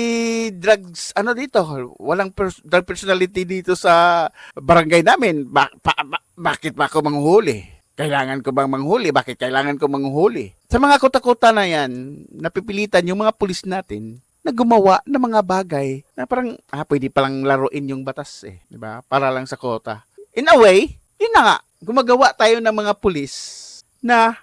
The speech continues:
may alam na, tayo mismo, ang sa taas, ang command mismo, gumagawa ng mga pulis na marunong na ngayong ibaluktot yung batas. Kasi, sa kota-kota na yan.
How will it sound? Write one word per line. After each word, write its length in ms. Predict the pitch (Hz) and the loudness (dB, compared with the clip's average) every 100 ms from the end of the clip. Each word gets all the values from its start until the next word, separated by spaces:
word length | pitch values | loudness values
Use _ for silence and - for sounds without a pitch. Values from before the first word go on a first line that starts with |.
| _ - | _ -6
may 160 | 226 | -2
alam 320 | 262 277 233 | 2 2 4
na, 160 | 175 160 - _ | 2 0 -4 _
tayo 240 | 220 247 277 | 0 0 2
mismo, 560 | 269 - 214 196 180 _ _ - | -4 -4 -2 0 -2 _ _ -6
ang 160 | 226 214 | -6 -2
sa 160 | 247 | -4
taas, 480 | 220 226 220 - - | 0 0 0 -6 -4
ang 160 | 208 226 | -4 0
command 320 | 226 254 233 | 0 0 -2
mismo, 320 | 247 214 190 | -8 -4 -4
gumagawa 560 | 185 220 233 247 233 - | -4 -6 -2 0 0 -2
ng 160 | 240 269 | -6 -8
mga 240 | 262 254 | -6 -8
pulis 480 | 254 220 175 - - _ _ _ _ - | -8 -10 -10 -14 -20 _ _ _ _ -10
na 80 | 294 | -4
marunong 560 | 311 302 285 269 285 | 0 0 0 -4 -4
na 160 | 269 269 | -6 -4
ngayong 480 | 226 202 185 185 180 _ _ | -2 -2 -4 -8 -16 _ _
ibaluktot 480 | 262 311 302 302 269 277 | 0 0 0 -6 -10 -8
yung 80 | 240 | -6
batas. 560 | - 277 233 - - - | -6 -6 -10 -14 -20 -6
Kasi, 400 | 440 - 254 247 _ _ | -6 -2 -2 -2 _ _
sa 220 | - 440 | -16 -10
kota-kota 580 | 339 277 233 233 247 254 | -6 -6 -4 -6 -8 -12
na 80 | |
yan. 400 | 359 339 214 156 | -14 -16 -16 -18